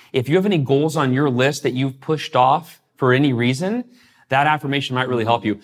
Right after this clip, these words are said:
But so you think about it as the, every author should do that. Every author should give as many peek behind the curtains as possible. If, right, if I'm a reader and I'm loving the book and I'm like, "Dude, I can, I can download his personal affirmations," and I tell him it, they're not just for this book. It's my affirmations for my health, for my parenting. They're all there, right?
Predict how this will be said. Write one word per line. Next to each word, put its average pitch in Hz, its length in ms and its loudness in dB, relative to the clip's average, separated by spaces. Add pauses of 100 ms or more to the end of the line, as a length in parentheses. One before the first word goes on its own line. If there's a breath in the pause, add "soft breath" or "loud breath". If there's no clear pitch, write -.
(200 loud breath)
But - 360 -4
so 170 100 0
you 156 80 0
think 202 180 -2
about 151 120 0
it 131 60 -10
as 135 140 -2
the, 127 100 -6 (140)
every 202 240 -2
author 131 260 0
should 104 200 -8
do 98 120 -6
that. 110 240 -10
Every 180 220 0
author 151 220 0
should 131 160 -6
give 131 100 0
as 117 80 -2
many 156 180 0
peek 156 260 -10
behind 139 220 -2
the 120 40 -4
curtains 131 240 0
as 104 60 -8
possible. 147 320 -2
If, - 100 -10 (180 loud breath)
right, 185 80 2
if 185 60 0
I'm 233 100 2
a 175 60 0
reader 185 260 0
and 143 100 0
I'm 120 120 -4
loving 165 200 0
the 139 60 -2
book 151 220 -2
and 185 80 -4
I'm 160 60 -2
like, 131 160 -2 (300 soft breath)
"Dude, 220 140 0
I 190 60 2
can, 226 200 -6
I 202 80 0
can 220 140 -4
download 208 260 2
his 165 140 0
personal 196 560 -2
affirmations," 190 720 -2
and 151 80 -4
I 143 60 0
tell 175 200 -2
him 170 140 -4 (160 loud breath)
it, 147 340 -2
they're 151 120 2
not 175 140 2
just 160 120 -12
for 156 80 -2
this 120 120 -2
book. 226 220 0
It's - 160 -2 (200 loud breath)
my 147 80 2
affirmations 165 520 -2
for 143 80 0
my 107 120 0
health, 180 440 -2 (120)
for 135 120 -2
my 110 120 0
parenting. 208 560 -2
They're 123 260 0
all 131 160 2
there, 113 180 -4
right? 117 380 -2